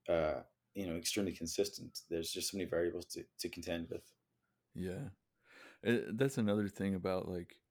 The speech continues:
Speaker 2: working with, um, organic materials that I like. Um, I don't know why, but just, like, the thought of making a carbon fiber acoustic or a carbon fiber,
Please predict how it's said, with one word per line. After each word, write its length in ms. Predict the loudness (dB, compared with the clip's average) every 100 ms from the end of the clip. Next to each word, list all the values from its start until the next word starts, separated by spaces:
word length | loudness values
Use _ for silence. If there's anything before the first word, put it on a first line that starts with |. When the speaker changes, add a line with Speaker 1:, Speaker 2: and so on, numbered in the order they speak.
| _ _ _ _ _
Speaker 2:
working 480 | 0 2 2 2 2
with, 200 | 2 -2 -6 _ _ _ _ _ _ -12
um, 400 | -10 -10 -12 -10 0
organic 600 | 0 0 0 2 0 -2
materials 1000 | -6 -6 -4 0 2 2 0 -4 -12 -20 _ _ _ _ _
that 300 | 0 0 0 -4 _ -6
I 160 | 0 2
like. 460 | 2 0 -2 -8 -20 _ _ _ _ -20 -8
Um, 440 | -6 -6 -10 -14 -10
I 60 | -6
don't 120 | -2
know 80 | 2
why, 340 | 4 4 4
but 260 | 2 0 -2
just, 260 | -4 -8 -4
like, 220 | -6 -8 _ -20 -20 -20 _ _ _ _ -12
the 160 | -2 0
thought 240 | 4 6
of 100 | 6
making 340 | 4 2 0 -2
a 60 |
carbon 400 | 0 2 2 0
fiber 640 | 2 2 4 2 0 -2 -6 _ _ _ _ _ -8
acoustic 720 | -2 2 2 2 2 2 2 -8 _ -8
or 260 | -4 -2 -2
a 40 |
carbon 400 | -2 -2 -2 -4
fiber, 640 | -4 -2 -2 -2 -6 -6